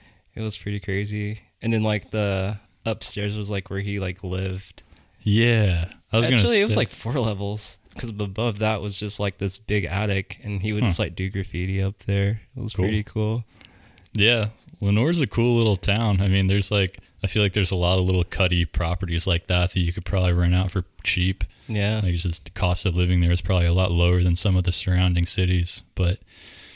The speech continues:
Speaker 2: yeah, like, Maine board shop definitely, like, left a lasting impression on me. It's a shame he couldn't keep it going longer, but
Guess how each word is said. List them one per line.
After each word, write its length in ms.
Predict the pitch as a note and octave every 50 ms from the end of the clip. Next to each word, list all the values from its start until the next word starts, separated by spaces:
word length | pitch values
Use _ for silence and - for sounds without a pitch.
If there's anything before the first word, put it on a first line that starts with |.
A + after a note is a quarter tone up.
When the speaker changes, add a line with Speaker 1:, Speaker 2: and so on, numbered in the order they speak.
| - - - _ _ _ -
Speaker 2:
yeah, 320 | A#2 A#2 A#2 A2 G#2 F#2 F#2+
like, 260 | G2+ G2+ G2 F#2+ F#2
Maine 360 | - G2+ F#2+ G#2 G#2 G#2 G2+ F2+
board 260 | F#2 F#2+ F#2+ F#2+ F2+
shop 300 | - - F#2+ F2+ E2+ E2+
definitely, 720 | F#2 F#2 F2+ - G2 F#2 F#2 F2+ F2 F2 F2 E2+ E2+ - - _ _ _ -
like, 160 | - F2+ - F#2
left 280 | F2 F2 E2+ - -
a 40 | F#2
lasting 420 | F2+ F2+ F2+ F2+ F2 - - F#2+
impression 460 | F2+ F2 - - F#2 F2+ - - G#2 F2+
on 180 | F2+ E2+ F2
me. 180 | F2+ F2+ F2 F2
It's 140 | F2+ - -
a 60 | F#2+
shame 260 | - - G#2 F#2+ F2+
he 80 | F2 F2
couldn't 280 | - G#2 F#2 E2+ F2+ -
keep 180 | - G2+ F2+
it 60 | F#2+ F2+
going 260 | F2 F2 E2+ E2+ E2+
longer, 340 | E2+ E2+ E2+ F2 E2+ E2+ E2
but 240 | D#2+ E2 E2+ -